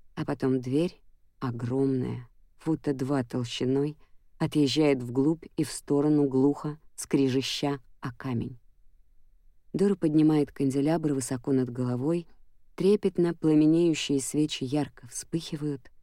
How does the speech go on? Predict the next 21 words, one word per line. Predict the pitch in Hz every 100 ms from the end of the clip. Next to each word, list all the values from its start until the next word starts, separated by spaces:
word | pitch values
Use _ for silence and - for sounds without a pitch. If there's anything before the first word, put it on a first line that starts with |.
| - - - - -
Она | 175 165
делает | 147 143 135
шаг | - 135
вперёд, | - 135 135 165 - - - -
Эдвард | 151 147 139
за | 147
ней, | 135 123 123 - - - - - -
и |
у | 147
него | 143 143 143
глаза | 131 135 131 156 165 - - 135
лезут | 139 127 131 -
на | 139 135
лоб. | 127 117 - - - _ - - -
Всё | - - 185 180
помещение | 156 139 135 131 - 180 180 151 127
сверху | 123 - 160 170 - 143
донизу | 123 151 170 135 120 117 120 -
забито | 131 156 135 156 160 135
древними | 120 151 151 139 123 120
артефактами. | 147 - 156 - 165 - 127 120